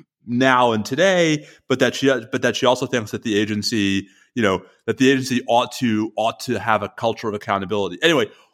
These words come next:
all this to say, this is rich coming from a guy who just voted to confirm as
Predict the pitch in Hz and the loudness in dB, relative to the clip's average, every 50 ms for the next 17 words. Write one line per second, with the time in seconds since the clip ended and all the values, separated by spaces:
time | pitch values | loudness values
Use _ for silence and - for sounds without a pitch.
0 | _ _ - 170 208 214 196 185 - - 143 - - 127 113 92 - - 95 - | _ _ 2 2 2 2 0 -4 -8 -8 -8 -6 -4 -2 -2 -2 -4 -8 -12 -14
1 | _ _ _ _ _ _ _ _ - 127 214 214 214 220 156 123 113 107 104 127 | _ _ _ _ _ _ _ _ -2 0 0 2 2 0 -2 -2 -2 -8 -2 2
2 | 185 202 120 85 - - - - - - _ _ _ _ _ _ - - 160 156 | 2 2 2 0 -6 -8 -6 -6 -6 -8 _ _ _ _ _ _ -10 -2 -2 0
3 | 147 151 147 - - - 131 120 117 113 110 110 113 110 - 120 113 104 117 120 | 0 0 -4 -4 0 0 2 2 4 2 0 -2 -4 -6 -8 -8 -2 0 2 2
4 | 120 110 95 90 90 87 85 113 123 - _ _ _ _ _ - 139 131 127 - | 4 4 2 2 0 -4 -4 -6 -8 -10 _ _ _ _ _ 0 0 0 2 2
5 | 170 196 185 185 139 143 151 156 147 147 139 - 151 143 135 143 147 127 120 113 | 0 0 0 -2 0 2 2 2 2 0 -2 -2 -4 -4 -4 -2 -2 -4 -4 -4
6 | - - 143 139 143 147 147 143 143 - 117 120 117 107 - - - | -4 0 0 2 2 2 0 -2 -4 -4 -4 -4 -4 -4 -6 -14 -18